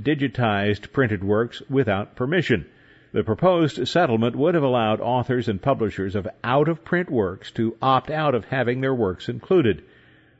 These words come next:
A judge at the Federal District Court in Manhattan suggested that parties investigate an opt-in strategy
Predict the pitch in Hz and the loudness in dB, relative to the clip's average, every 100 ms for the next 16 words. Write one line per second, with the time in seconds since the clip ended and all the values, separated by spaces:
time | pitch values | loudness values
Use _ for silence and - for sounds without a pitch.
0 | _ - - 98 98 131 123 120 113 107 | _ -16 -12 -10 0 2 4 2 2 -2
1 | - 104 131 113 107 101 123 113 95 - | -2 0 2 2 2 2 -2 -4 -8 0
2 | 123 107 107 98 95 123 143 120 110 117 | 0 2 0 -2 -2 0 0 -2 -6 -4
3 | 101 117 110 110 104 - 123 110 95 107 | 0 0 -2 -6 -8 -2 0 0 -2 -2
4 | 104 120 - 101 101 104 - 117 - 107 | 0 0 0 -2 0 -2 -6 -10 -6 -4
5 | 104 - - _ 170 156 127 107 - 139 | -4 -6 -18 _ 0 0 -2 -4 -2 2
6 | 110 98 92 85 87 | 2 2 -4 -6 -8